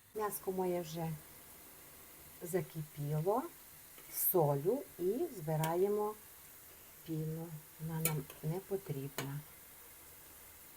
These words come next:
Бачите, коли посолиш, вона зразу виходить з м'яса вся оця піна, яка нам не треба. Ось дивіться,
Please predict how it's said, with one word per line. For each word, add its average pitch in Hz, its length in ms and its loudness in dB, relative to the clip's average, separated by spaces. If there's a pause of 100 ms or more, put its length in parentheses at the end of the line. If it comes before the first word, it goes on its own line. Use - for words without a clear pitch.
(120)
Бачите, 185 420 -6
коли 175 240 6 (140)
посолиш, 220 580 4
вона 170 180 0
зразу 165 360 2
виходить 156 500 -2 (580)
з 160 80 -6
м'яса 185 340 0 (100)
вся 156 240 -4
оця 151 320 -2 (2000)
піна, 135 360 -4 (200)
яка 151 200 -8
нам 156 300 0
не 147 100 0
треба. 143 520 -8 (3250)
Ось 185 100 2
дивіться, 175 480 0